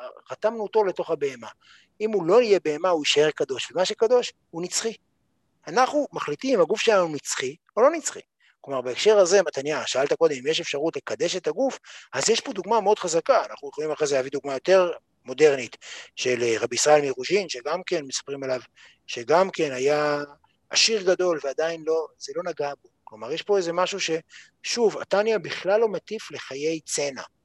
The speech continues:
ל-, בעיניו, מי ששותה מים, אין ש-, מי ששותה מים סתם, זה לא משנה מי, מי שנוסע סתם במכו-,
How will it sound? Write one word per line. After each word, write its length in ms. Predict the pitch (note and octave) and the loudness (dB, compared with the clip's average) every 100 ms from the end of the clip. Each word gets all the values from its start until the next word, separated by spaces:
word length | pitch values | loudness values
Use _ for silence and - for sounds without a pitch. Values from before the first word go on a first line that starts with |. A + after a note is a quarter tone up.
| _ - | _ -8
ל-, 140 | C#3 E3+ C#3+ | -6 -6 -8
בעיניו, 400 | C3+ D#3 G3+ E3+ | -8 -2 0 0
מי 80 | F3 | -2
ששותה 420 | - - - F3+ | -4 -4 -4 -2
מים, 360 | F3 F3+ E3 C#3 _ - - _ _ - | 0 0 0 -4 _ -20 -20 _ _ -6
אין 160 | F3 | -4
ש-, 140 | - - E3 | -4 -8 -4
מי 100 | F#3 | 2
ששותה 320 | F#3 - F3 | 2 4 4
מים 300 | E3+ F3 D#3 | 6 6 6
סתם, 340 | - G3 G3+ G#3+ | 4 6 4 2
זה 140 | E3+ E3+ | -2 -2
לא 100 | G3+ | 0
משנה 360 | F#3+ F#3 F#3+ | 0 0 0
מי, 280 | F3 E3+ F3 D#3 D#3+ D#3 | -4 -8 -10 -8 -10 -6
מי 100 | F3 | -2
שנוסע 520 | F#3+ E3+ D3 F3 E3 D#3+ - _ _ - | 0 0 0 2 0 -2 -12 _ _ -8
סתם 320 | - F3+ F3 | -4 -4 -2
במכו-, 580 | F3 D#3+ D3+ C#3 - | -2 -2 -4 -10 -12